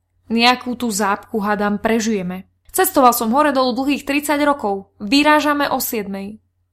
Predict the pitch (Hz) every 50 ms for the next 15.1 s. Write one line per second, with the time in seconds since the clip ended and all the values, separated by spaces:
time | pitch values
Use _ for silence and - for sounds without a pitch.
0 | _ _ _ _ _ - - 233 233 233 240 247 269 285 294 294 294 - 311 294
1 | 311 311 302 302 302 302 285 - - - - - 254 247 - - - 269 247 247
2 | 247 254 262 262 - - - 247 - - - - 302 311 311 _ _ _ _ _
3 | _ _ _ - 240 277 294 254 - - - _ _ _ - 214 240 226 240 247
4 | 247 254 269 277 294 285 302 311 294 - 254 226 185 196 180 185 190 - - -
5 | - - - - 247 262 277 294 285 285 269 233 - - 240 233 - 254 233 202
6 | 202 202 196 202 214 208 202 226 254 254 285 285 285 277 277 285 277 - 233 196
7 | - - 233 226 240 254 254 254 254 220 220 208 - 208 220 - 247 247 - 226
8 | 214 185 196 190 - - - 214 214 247 240 233 226 226 226 208 220 220 220 233
9 | 247 247 294 285 285 285 226 226 190 208 190 185 - - _ _ _ _ _ _
10 | _ _ _ _ _ _ _ _ - 294 294 294 294 233 208 196 190 190 190 -
11 | - - 214 208 220 214 _ _ _ - - - - - - 269 294 294 320 294
12 | - 269 247 226 208 202 202 - - - 247 254 262 254 247 226 214 202 196 196
13 | - 226 226 - - 262 262 - 220 202 196 196 196 208 - _ _ _ - 226
14 | 220 240 233 226 - - 285 277 277 269 240 226 220 - - 226 240 247 233 240
15 | 220 202